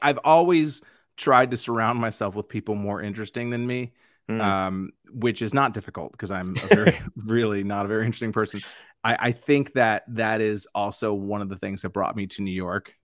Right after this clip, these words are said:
Speaker 1: too,
Speaker 2: Oh.
Speaker 1: is that I think that a lot of people move to New York because it's almost like a substitute for developing, developing a personality.
Speaker 2: Mm-hmm.
Speaker 1: That it's like, "I'm a New Yorker," <laughs> you know,
Speaker 2: Yes.
Speaker 1: and, and,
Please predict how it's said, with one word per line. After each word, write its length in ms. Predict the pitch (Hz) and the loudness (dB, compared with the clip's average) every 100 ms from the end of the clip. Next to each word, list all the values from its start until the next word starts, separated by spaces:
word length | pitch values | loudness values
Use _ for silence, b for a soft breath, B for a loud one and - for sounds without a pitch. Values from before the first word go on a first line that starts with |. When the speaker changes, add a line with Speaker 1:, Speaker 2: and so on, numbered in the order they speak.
| - | -6
Speaker 1:
too, 320 | 101 101 104 | 0 0 0
Speaker 2:
Oh. 280 | 90 80 78 - _ _ | -2 -4 -6 -10 _ _
Speaker 1:
is 220 | 110 104 - | -4 -4 -2
that 140 | 104 | -2
I 100 | 101 | -2
think 440 | - - 120 113 - | -4 -2 -2 -2 -2
that 320 | 110 101 - | 0 0 -2
a 60 | 107 | -4
lot 300 | 104 101 110 | -2 2 0
of 100 | 113 | 0
people 240 | 117 107 | -2 -2
move 220 | 107 107 95 | -2 -4 -6
to 100 | 101 | -6
New 80 | 98 | -6
York 300 | 95 101 - | -4 -6 -6
because 200 | - 98 | -8 -8
it's 140 | 98 | -4
almost 300 | 120 123 120 | -2 0 0
like 140 | 110 95 | -2 -4
a 40 | |
substitute 800 | 92 - 98 95 110 - 127 127 | -8 -6 -4 -4 -8 0 2 2
for 140 | - 127 | -2 -2
developing, 560 | 123 127 127 127 120 - _ 131 | 4 4 4 0 -2 -8 _ -6
developing 500 | 123 123 131 139 131 | 0 4 4 2 0
a 40 | |
personality. 680 | 135 127 135 131 135 135 135 _ - | 0 0 0 2 2 2 -2 _ -2
Speaker 2:
Mm-hmm. 340 | 127 131 131 | 0 2 4
Speaker 1:
That 160 | 123 104 | 4 4
it's 120 | 104 | 4
like, 100 | 110 | 2
"I'm 160 | 147 208 | 2 2
a 40 | |
New 100 | 127 | 4
Yorker," 540 | 147 202 160 120 67 - | 4 4 4 2 0 0
<laughs> 40 | |
you 140 | 180 143 | 4 6
know, 160 | 139 143 | 8 10
Speaker 2:
Yes. 300 | 131 120 127 | 8 8 4
Speaker 1:
and, 80 | |
and, 200 | 120 117 | 0 0